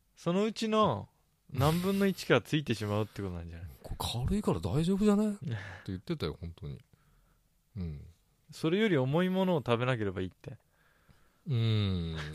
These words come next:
Speaker 2: 「じゃあ私ポテトチップスだけ食べてれば太んないかな」みたいな。
Speaker 1: <laughs>
Speaker 2: そんな言い回しだったよね。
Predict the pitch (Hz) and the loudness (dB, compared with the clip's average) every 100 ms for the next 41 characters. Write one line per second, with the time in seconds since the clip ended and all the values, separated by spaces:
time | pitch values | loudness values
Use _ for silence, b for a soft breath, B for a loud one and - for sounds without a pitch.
0 | 80 92 107 104 180 - 120 - - 214 | -12 -6 -6 -2 -4 -4 -8 -10 -8 -8
1 | - - 143 101 117 120 - 80 73 - | -8 -4 -4 -2 -4 -4 -4 -6 -6 -6
2 | 143 147 71 71 76 73 69 69 71 90 | -4 -4 -6 -10 -10 -10 -14 -16 -20 -10
3 | 123 110 B B _ _ _ _ _ _ | -4 -4 B B _ _ _ _ _ _
4 | - 135 127 110 104 - 90 - - - | -6 -4 -2 -4 -6 -8 -14 -16 -20 -20